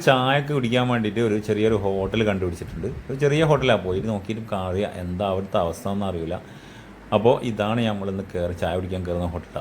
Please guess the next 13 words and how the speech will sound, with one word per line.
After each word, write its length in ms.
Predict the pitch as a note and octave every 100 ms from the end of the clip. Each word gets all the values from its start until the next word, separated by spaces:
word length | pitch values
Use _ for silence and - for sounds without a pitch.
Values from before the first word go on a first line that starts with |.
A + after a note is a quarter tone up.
| -
അല്ലമീൻ 400 | A2 B2 B2+ C3+
നാടൻ 280 | A2 G2 G2 G2
തട്ടുകട 300 | F2 F2 D#2
ഉണ്ടോ. 140 | C#2+ D2 - - - - -
അപ്പോൾ 120 | - -
വലിയൊരു 280 | D3 E3+ D3+
സെറ്റപ്പിലൊന്നും 500 | D#3 D#3+ D#3 D#3+ D#3
അല്ല, 100 | A#2+ A#2+ -
പക്ഷേ 180 | - G2+ G#2
ഒന്ന് 120 | A2 B2
കയറി 220 | G#2 G#2
നോക്കുക, 240 | A2+ G#2+ A2 G2
എന്താ 180 | F#2